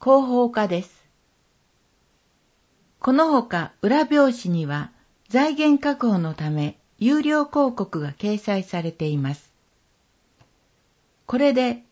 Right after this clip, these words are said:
広報一宮二月号、ナンバー二千二百十九を終わります。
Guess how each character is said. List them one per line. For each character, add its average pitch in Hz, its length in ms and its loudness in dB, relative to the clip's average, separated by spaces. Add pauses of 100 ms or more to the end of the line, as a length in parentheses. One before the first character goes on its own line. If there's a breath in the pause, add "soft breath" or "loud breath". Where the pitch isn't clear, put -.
(280)
広 320 340 2
報 190 220 0
一 - 320 -2
宮 175 560 2 (160)
二 202 120 2
月 240 340 2
号、 151 320 -4 (360)
ナ 285 180 4
ン 254 140 6
バ 170 100 -2
ー 147 180 -8 (260)
二 190 100 -4
千 277 300 6
二 233 120 6
百 180 260 -2
十 233 260 2
九 160 180 -10
を 139 240 -6
終 156 80 -6
わ 165 100 -2
り 165 120 -4
ま 143 160 -2
す。 - 200 -20